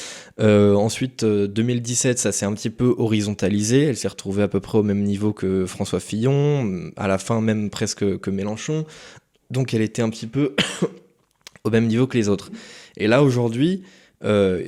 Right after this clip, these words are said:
il y en avait un qui faisait pas campagne, donc, euh, Emmanuel Macron, donc elle, elle s'en fichait. Et puis tous les autres, enfin, surtout Mélenchon et, et, et Zemmour, qui essayaient de faire campagne, mais qui,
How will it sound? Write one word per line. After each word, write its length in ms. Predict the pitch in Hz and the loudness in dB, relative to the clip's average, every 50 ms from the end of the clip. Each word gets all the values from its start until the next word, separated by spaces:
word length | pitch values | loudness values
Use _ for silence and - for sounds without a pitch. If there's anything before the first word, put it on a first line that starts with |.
| 90 - | -8 -8
il 60 | - | -4
y 80 | 113 | -2
en 80 | 113 113 | 0 0
avait 240 | 113 110 113 123 - 135 | 0 2 0 0 0 0
un 180 | 135 135 127 | 0 -2 -2
qui 120 | 123 - 110 | -2 -4 -6
faisait 140 | 101 101 | -4 -4
pas 160 | 98 - 92 87 | -4 -4 -4 -6
campagne, 560 | - 107 107 - 143 156 170 180 180 180 175 - - - | -4 -4 -2 0 0 2 2 0 0 -2 -4 -8 -12 -18
donc, 360 | - - 101 95 95 - - 98 | -12 -8 -6 -6 -6 -6 -6 -6
euh, 100 | 104 101 | -6 -4
Emmanuel 320 | 95 98 95 101 98 101 | -2 -2 -2 -2 -2 0
Macron, 380 | 104 113 117 - - 165 180 190 | 0 0 -2 0 0 -2 -2 -2
donc 260 | - - 101 95 - | -4 -8 -10 -10 -8
elle, 120 | - 104 | -6 -4
elle 120 | 101 95 - | -4 -4 -4
s'en 140 | - 85 | -6 -10
fichait. 420 | - - 110 - - 160 165 185 185 - - - - - - | -8 -6 -6 -2 0 2 2 0 0 -6 -14 -20 -20 -16 -12
Et 100 | - 107 | -10 -10
puis 200 | 98 - 117 110 | -6 -6 -6 -4
tous 120 | - 147 143 | 0 2 2
les 180 | 127 117 123 | 4 4 4
autres, 300 | 147 139 139 - - 107 | 2 0 -2 -6 -10 -10
enfin, 280 | 95 - - 95 92 95 | -8 -6 -6 -6 -6 -6
surtout 400 | 98 - - - - - 127 120 | -8 -8 -10 -8 -6 -2 -2 0
Mélenchon 560 | 113 110 110 107 104 107 - - - 113 110 | 0 0 0 -2 -2 -4 -6 -6 -4 -2 -2
et, 60 | 104 98 | -2 -2
et, 640 | 85 73 71 - - - - 87 82 - - - | -2 -4 -6 -8 -8 -6 -6 -6 -6 -6 -6 -6
et 40 | 101 | -4
Zemmour, 360 | 95 101 107 127 151 165 - | -2 0 2 2 2 2 0
qui 60 | - 110 | -2 -4
essayaient 180 | - - 98 | -4 -4 -4
de 40 | 95 | -4
faire 200 | - 101 98 - | -4 -6 -6 -6
campagne, 480 | - 104 - 127 143 160 170 156 135 - - - - - _ _ | -6 -4 -2 0 0 0 0 -4 -6 -8 -14 -20 -20 -20 _ _
mais 160 | - 104 104 101 | -4 -2 -2 -2
qui, 400 | - - 131 135 143 151 131 | -2 0 2 4 4 4 4